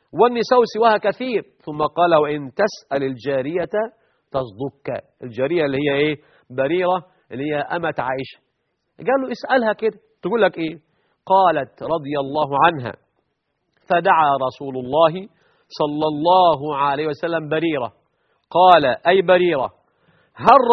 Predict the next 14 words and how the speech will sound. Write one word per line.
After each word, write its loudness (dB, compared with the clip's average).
رأيت 2
فيها -2
شيئاً -4
يريبك؟ -4
شفت -8
يا 0
بنتي -6
على -4
عائشة -4
حاجة -4
كده -4
وحشة -6
تشك -6
فيها؟" -2